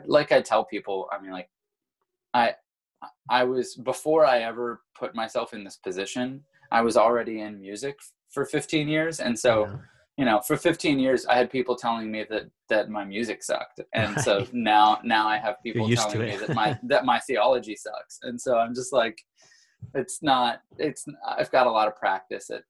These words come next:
Speaker 1: um, not taking things too personally. <laughs>
Speaker 2: Sure. I think you bring up a really good point that it's like,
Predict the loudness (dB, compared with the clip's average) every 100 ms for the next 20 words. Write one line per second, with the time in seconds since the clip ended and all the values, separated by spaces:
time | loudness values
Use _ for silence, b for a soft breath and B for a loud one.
0 | _ -10 -10 -12 -20 _ -12 -12 -8 -10
1 | -10 -14 -12 -10 -8 -4 -2 -2 -4 -6
2 | -8 -8 -10 -4 2 4 2 -2 B B
3 | B B 6 6 6 6 4 6 6 6
4 | 4 2 2 2 2 -2 -2 -2 -2 -4
5 | -8